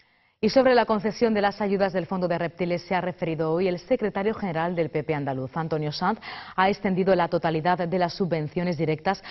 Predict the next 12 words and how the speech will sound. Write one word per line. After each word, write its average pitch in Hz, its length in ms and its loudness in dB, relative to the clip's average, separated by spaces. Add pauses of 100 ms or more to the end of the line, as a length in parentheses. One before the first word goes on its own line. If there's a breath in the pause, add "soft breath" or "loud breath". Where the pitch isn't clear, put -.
(160 loud breath)
hasta 180 240 -2
ciento 208 300 0
catorce. 156 500 -2 (220 loud breath)
El 202 120 2
secretario 269 420 2
de 226 80 6
los 233 160 2
populares 196 640 0
andaluces 170 640 -2
advierte 175 440 2
al 160 120 0
gobierno 165 500 0